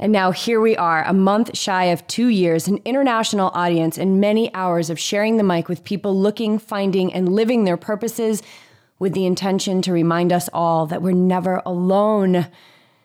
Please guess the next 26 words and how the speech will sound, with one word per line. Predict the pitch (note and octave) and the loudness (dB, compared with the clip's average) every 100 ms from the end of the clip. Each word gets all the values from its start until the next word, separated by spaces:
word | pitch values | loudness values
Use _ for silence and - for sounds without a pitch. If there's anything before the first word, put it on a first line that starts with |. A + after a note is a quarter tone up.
| - | -8
that | F#3 F#3 | -2 2
we | G3+ | 2
are | F3+ | 2
capable | G3+ F#3 F#3+ F#3+ | 0 0 2 2
of | F#3+ F#3+ - | 2 0 -4
anything | A3+ A3+ G#3+ F3+ | 0 0 0 0
we | F3 | 0
put | F#3 | 0
our | F3+ F3+ | 0 2
minds | F3+ F3+ F3+ F3 | 2 2 2 0
to, | - G3 F3 E3+ - - - - | -2 0 2 0 -4 -18 -20 -6
and | A3 | -2
that | G3+ F3+ - | -2 -2 -6
every | G#3+ G#3 B3 B3+ | -4 0 2 0
venture | F#3+ G3+ G3 F#3+ E3+ - | 2 2 2 0 -2 -2
always, | A#3+ C4+ A#3 E3+ C3+ - - _ - | 0 2 4 2 -2 -8 -12 _ -6
and | A#3 B3 | 2 4
never | C#4+ D4 D#4 | 4 4 2
is | C#4+ A3+ | 0 0
there | C#4+ C#4 | 0 0
a | |
time | C4 - D4 C#4+ | 0 -2 0 2
that | C4+ - | 2 -2
it | C4 A3 | -4 -2
does | C#4 A3+ | -2 0
not, | C4 C#4+ A3+ - - | 2 0 -2 -6 -12